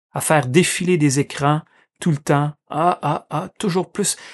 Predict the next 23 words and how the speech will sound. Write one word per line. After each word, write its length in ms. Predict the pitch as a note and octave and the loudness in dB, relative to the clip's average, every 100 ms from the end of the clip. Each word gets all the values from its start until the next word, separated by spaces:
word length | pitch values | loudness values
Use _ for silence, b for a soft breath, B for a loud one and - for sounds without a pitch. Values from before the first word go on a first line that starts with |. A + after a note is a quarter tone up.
| B | B
Puis 160 | - G#3 | -2 2
à 60 | F#3 | 2
regarder 420 | E3 F#3+ D#3+ F#3+ | 4 2 4 2
ici 260 | F3+ - | 2 0
puis 160 | D#3+ - | -2 2
là, 200 | D#3+ F3 | 4 4
puis 160 | - G#3 | 2 -2
à 60 | |
faire 220 | D3+ F3+ | 0 -2
passer 400 | - F3+ D#3 E3+ | 0 0 0 0
le 60 | D3 | 0
temps 240 | - E3+ | 0 -2
parce 180 | F3 C#3+ | -2 -6
qu'on 180 | - D3 | -2 0
a 60 | C#3 | 2
deux 220 | B2+ F3 | 2 2
minutes. 420 | D#3+ D3+ E3+ - b b b b _ _ _ _ _ | 4 2 0 -4 b b b b _ _ _ _ _
Faut 180 | - | -6
arrêter, 580 | A#3+ G#3 G#3+ - G#3+ F#3+ _ _ _ _ - | -4 -2 -2 -2 -4 -6 _ _ _ _ -12
puis 100 | D3 | -10
prendre 320 | - G3 G3+ | -4 -2 -2
ce 160 | - | -2
temps 360 | D3 - D#3+ G3 | -4 -4 -6 -6